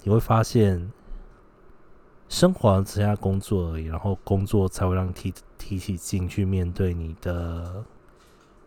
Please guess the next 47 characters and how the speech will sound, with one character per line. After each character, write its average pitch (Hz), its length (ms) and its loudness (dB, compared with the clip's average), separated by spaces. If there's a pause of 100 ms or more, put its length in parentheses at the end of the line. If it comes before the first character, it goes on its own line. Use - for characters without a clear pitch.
(580)
每 82 160 0
一 90 80 0
天。 95 360 4
然 85 200 0
后 95 400 2
我 92 160 2
每 98 180 2
天 104 180 0
都 104 120 4
期 - 240 -8
待 90 240 0
今 92 200 -4
天 92 140 0
是 95 160 -2
世 - 180 -4
界 90 200 -2
末 85 260 -6
日 82 220 -6
这 - 280 -18
样。 - 80 -16 (1200)
为 175 100 6
什 - 100 0
么 113 60 4
会 127 40 2
期 - 200 -6
待 117 120 6
是 117 80 6
世 117 160 0
界 107 140 2
末 98 220 2
日 90 220 -2
呢？ 80 60 -4
因 95 140 0
为 120 140 8
全 87 260 0
世 95 300 -2
界 95 180 -2
一 90 40 0
起 85 120 -8
跟 87 160 -8
着 92 80 -2
毁 85 320 -6
灭， 85 240 -6 (500)
就 135 360 10
不 104 260 0
会 110 400 8
有 87 420 0